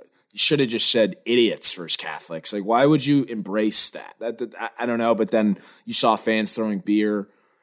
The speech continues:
and mustard bottles once again onto a Tennessee athletic field, which I <laughs> never thought I'd see again after that whole, uh, Lane Kiffin thing from October.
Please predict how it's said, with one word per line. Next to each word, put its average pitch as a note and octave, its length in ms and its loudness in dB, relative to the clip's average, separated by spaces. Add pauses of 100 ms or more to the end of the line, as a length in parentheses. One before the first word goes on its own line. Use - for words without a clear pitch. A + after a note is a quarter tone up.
and A2 160 -4
mustard C#3 380 4
bottles G2+ 420 0
once A2+ 280 -2
again G2 400 -2
onto G2 400 -4
a F#2 40 -2
Tennessee G2+ 520 0
athletic F2+ 400 -4
field, F2+ 320 -2
which F2 200 -6
I F2 120 -12 (200)
<laughs> - 200 -20
never A#2 260 2
thought B2 220 2
I'd A2 160 2
see A2 200 4
again G#2+ 340 -2
after G2+ 240 -4
that F#2+ 180 -4
whole, F#2+ 340 -2
uh, F2 140 -4
Lane G2 260 -6
Kiffin F#2+ 540 -8 (260)
thing G2 300 -6
from F2+ 360 -10
October. B2+ 640 -2